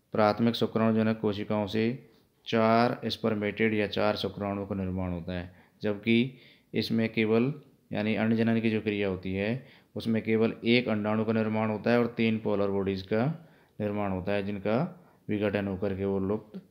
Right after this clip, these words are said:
हो जाती हैं। इसी प्रकार जो शुक्राणु जनन की जो क्रिया होती है, उनमें स्पर्मेटेड कोशिकाओं का शुक्राणु में कायांतरण होता है,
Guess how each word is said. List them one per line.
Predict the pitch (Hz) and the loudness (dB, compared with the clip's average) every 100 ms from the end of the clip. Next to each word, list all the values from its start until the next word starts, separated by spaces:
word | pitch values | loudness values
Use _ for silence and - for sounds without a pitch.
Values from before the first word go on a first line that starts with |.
| _ - | _ -2
हो | 107 | 0
जाती | 95 85 90 | 0 -2 -4
हैं। | 85 85 90 - _ _ _ _ _ _ _ _ _ - | -6 -8 -12 -20 _ _ _ _ _ _ _ _ _ -6
इसी | 123 143 151 170 170 - _ _ _ _ _ _ _ - | -2 2 2 2 -4 -18 _ _ _ _ _ _ _ 2
प्रकार | 127 131 127 139 | 4 6 6 6
जो | 131 101 | 2 2
शुक्राणु | 127 143 139 | 4 6 8
जनन | 135 135 131 | 8 6 4
की | 135 | 4
जो | 127 | 2
क्रिया | 120 110 113 | 4 4 4
होती | 98 101 | 2 0
है, | 107 110 147 - _ _ - | 2 2 0 -6 _ _ -6
उनमें | 107 110 110 | -2 0 0
स्पर्मेटेड | 110 123 120 120 117 117 | 2 2 4 2 2 2
कोशिकाओं | 113 117 110 107 107 | 0 0 -2 0 -2
का | 101 107 107 143 - _ _ _ | 0 0 0 -4 -10 _ _ _
शुक्राणु | - 113 113 113 113 | -10 -2 2 2 4
में | 113 | 2
कायांतरण | 113 110 110 107 113 | 2 2 2 0 0
होता | 107 101 107 | 0 -2 -2
है, | 113 | -2